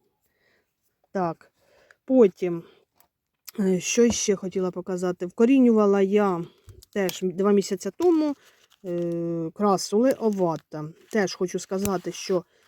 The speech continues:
дітки вже є. Ось вони вкорінилися, є вже і дітки. Ось о.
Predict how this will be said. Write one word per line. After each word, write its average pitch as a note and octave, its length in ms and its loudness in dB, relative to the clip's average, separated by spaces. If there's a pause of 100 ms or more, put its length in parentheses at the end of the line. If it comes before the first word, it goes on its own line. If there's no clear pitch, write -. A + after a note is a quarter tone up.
дітки F#3 540 -2
вже F3 300 -2
є. F3+ 380 0 (420)
Ось F#3 200 -16
вони F#3+ 240 2
вкорінилися, C4 760 2
є A3+ 160 4
вже G3 320 0
і F3+ 40 0
дітки. C4 540 0
Ось A#3+ 240 -2
о. A3 120 0